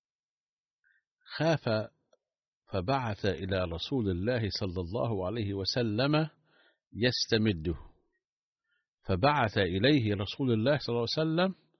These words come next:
أبا عبيدة بن الجراح مع كتيبة من الجيش، وقال لأبي عبيدة حين وجهه: "لا تختلفا".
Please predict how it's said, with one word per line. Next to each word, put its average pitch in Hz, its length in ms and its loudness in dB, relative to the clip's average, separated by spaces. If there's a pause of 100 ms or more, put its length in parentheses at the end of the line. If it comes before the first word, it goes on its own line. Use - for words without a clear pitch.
(520)
أبا 101 300 6
عبيدة 110 800 4
بن 95 160 -6
الجراح 101 840 0 (540)
مع 98 220 0
كتيبة 104 920 -2
من 104 260 4
الجيش، 101 520 0 (280)
وقال 117 520 2
لأبي 95 680 0
عبيدة 110 760 0 (1080)
حين 160 380 6
وجهه: 123 920 2 (960)
"لا 127 500 6
تختلفا". 101 1400 2